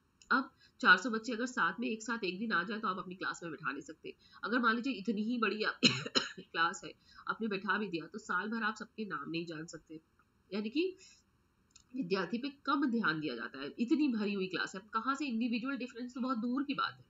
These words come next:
हम सबके नाम नहीं जान पाएंगे। फिर wrong career choices by students। Students जब secondary के बाद हायर education में आता है तो उसको कोई guidance नहीं है कि कौन सा विषय ले, कौन सा stream ले, कौन सा combination ले, बस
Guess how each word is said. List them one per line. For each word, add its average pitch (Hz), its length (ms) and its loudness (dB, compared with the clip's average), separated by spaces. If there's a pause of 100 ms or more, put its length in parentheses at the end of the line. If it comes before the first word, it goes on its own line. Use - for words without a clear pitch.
(340)
हम 233 80 -2
सबके 262 300 -4
नाम 220 340 4
नहीं 262 200 2
जान 135 240 -2
पाएंगे। - 360 -14 (400)
फिर 403 240 2 (440)
wrong 247 520 4
career 254 240 0
choices 190 380 -2
by 170 140 2
students। 147 380 -6
Students 254 460 -2
जब 262 120 -4
secondary 202 440 -4
के 240 80 -4
बाद 214 180 0
हायर 196 220 -2
education 214 360 -6
में 208 80 -2
आता 175 180 0
है 220 80 -6
तो 262 100 -8
उसको 277 200 -6
कोई 247 320 0
guidance 190 500 0
नहीं 170 180 -6
है 180 100 -4
कि 240 120 -8
कौन 185 280 -6
सा 190 140 -4
विषय 160 340 -6
ले, 170 180 -4
कौन 180 280 -8
सा 208 160 -4
stream 170 360 -10
ले, 175 160 -4
कौन 190 300 -2
सा 220 220 4 (280)
combination 175 640 -2
ले, 180 200 -2
बस 214 320 0